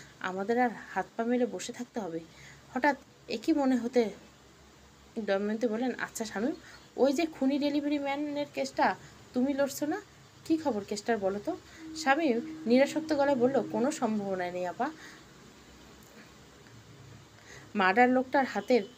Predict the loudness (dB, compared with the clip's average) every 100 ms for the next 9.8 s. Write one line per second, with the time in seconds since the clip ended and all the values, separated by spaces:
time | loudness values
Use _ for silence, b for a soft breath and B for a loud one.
0 | -14 -2 -2 0 0 0 -2 -6 -10 -12
1 | B B -4 -4 -4 -4 -2 0 0 0
2 | 2 0 0 0 B B B -8 -4 -4
3 | 0 0 0 0 0 0 B B B -6
4 | 0 2 2 2 -2 -2 -2 -4 -2 0
5 | 0 -2 -6 -10 B B -14 -4 -2 -2
6 | -2 -4 -2 -2 0 -2 -2 -4 -2 -2
7 | 0 -2 -6 -2 -2 2 2 0 -2 -4
8 | -2 -2 0 -2 -4 B B B -4 -2
9 | 0 -4 -2 -2 0 -2 -2